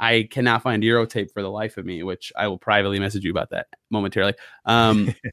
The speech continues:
<laughs> so I just didn't, I didn't know anything about him, and I think a lot of fans of this team are, are trepid of,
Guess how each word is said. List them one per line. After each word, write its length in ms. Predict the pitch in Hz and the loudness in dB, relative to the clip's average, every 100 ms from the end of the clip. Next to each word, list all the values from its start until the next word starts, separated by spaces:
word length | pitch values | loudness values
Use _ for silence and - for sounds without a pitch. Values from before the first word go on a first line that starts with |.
| - - - - | -12 -10 -8 2
<laughs> 800 | 254 233 180 - - - - - | 2 4 2 2 -4 -20 -20 -16
so 480 | - 185 175 175 - | 2 8 10 10 8
I 100 | - | 4
just 240 | 156 160 - | 0 0 0
didn't, 160 | 143 | 2
I 140 | 104 143 | 6 6
didn't 140 | 147 | 6
know 120 | 147 | 4
anything 300 | 151 147 139 | 4 2 2
about 280 | 127 139 156 | 6 6 8
him, 280 | 190 202 208 | 6 2 0
and 280 | 127 120 120 | 2 2 2
I 120 | 120 | -2
think 260 | 117 131 127 | -2 -2 0
a 60 | |
lot 260 | 120 117 117 | 4 4 4
of 100 | 117 | 2
fans 300 | 131 127 123 | 2 2 0
of 40 | |
this 160 | 120 - | -4 -6
team 300 | - 131 123 | -2 0 0
are, 140 | 113 | -2
are 140 | - 110 | -4 -8
trepid 460 | - 131 131 127 | -4 -4 -2 0
of, 220 | 120 107 | 0 -2